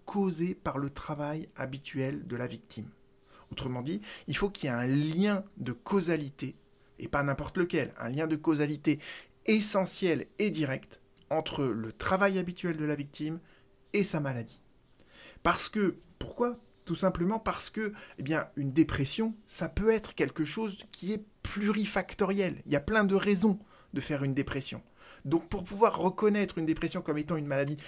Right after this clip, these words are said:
d'origine professionnelle, il faut arriver à établir ce lien de causalité. Alors, ce qui est dur, c'est ce lien qui est essentiel et direct.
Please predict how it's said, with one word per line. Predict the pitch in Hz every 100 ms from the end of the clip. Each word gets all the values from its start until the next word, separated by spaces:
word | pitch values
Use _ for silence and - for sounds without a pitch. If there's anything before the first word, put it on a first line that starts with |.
| - - -
d'origine | 190 185 190 175 185 175
professionnelle, | - - 123 143 220 254 - _ -
il | 156
faut | - 226 -
arriver | 147 165 160 196 226 -
à | 143 -
établir | 180 - 151 180 220 202
ce | -
lien | 147 131 131 - - -
de | -
causalité. | 139 156 135 131 123 - - _ _ _ _ _
Alors, | - 131 - _ _ _ - _ _ _ _ - - -
ce | -
qui | - 170
est |
dur, | 135 156 214 233 - - -
c'est | - 190 208 - - _
ce | - 160
lien | 156 208
qui | 202 -
est | 196 - -
essentiel | 208 196 - 180 - 190 165
et |
direct. | 131 123 107 -